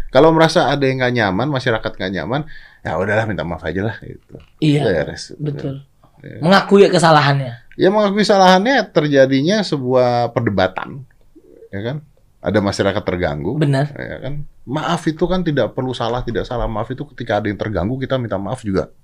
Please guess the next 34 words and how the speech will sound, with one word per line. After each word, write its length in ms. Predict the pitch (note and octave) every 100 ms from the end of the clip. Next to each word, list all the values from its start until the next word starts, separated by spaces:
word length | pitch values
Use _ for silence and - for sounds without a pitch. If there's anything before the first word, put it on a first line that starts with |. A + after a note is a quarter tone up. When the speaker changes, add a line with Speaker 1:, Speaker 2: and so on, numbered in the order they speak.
| - - -
Speaker 2:
I-, 400 | D#2 - - E3+
iya, 160 | D3 C3+
benar. 300 | C3 C#3 C3 A#2+ - -
Speaker 1:
Yang 160 | - F#2
begitu 300 | F#2 F2 F2+ F2
itu 220 | E2+ G#2 F#2+ E2+
manusia-manusia 720 | E2 F2 E2+ F2 E2+ E2 E2+
terpuji. 480 | F2 F#2 F#2+ F2+ - - - -
Speaker 2:
Setuju. 540 | - - C#3+ D3+ B2+ B2+ - _ _ _
Respect. 400 | - C#3 - B2+ - _ _
Speaker 1:
Iya, 380 | D2+ E2 D2+ E2 _ - _
katanya 520 | - - D#2 D#2 D#2+
orang-orang 520 | D#2 D#2+ D#2+ F2 E2+
begitu. 320 | D2 C2+ - - - - -
Speaker 2:
Respect. 420 | C3+ - C#3 -
Speaker 1:
Iya, 200 | D2+ D2+
iya. 120 | D2+ -
Makanya 260 | - D3
kemarin 220 | D#3+ F#3 G3
yang 120 | D3+
O 100 | C#3
D 80 | C#3
G 140 | B2+ C#3
J 100 | F#3
juga 220 | G3+ A#2
kan 160 | G2 F#3
gua 120 | D#3+
minta 200 | C3 F#2+
maaf. 240 | C#2+ D2 - _ -
Speaker 2:
Minta 260 | - - C#3+
maaf. 300 | - - - - - _ - -
Speaker 1:
Walaupun 320 | - G2 G2+ A#2+
Speaker 2:
Iya. 60 |
Speaker 1:
saya 160 | B2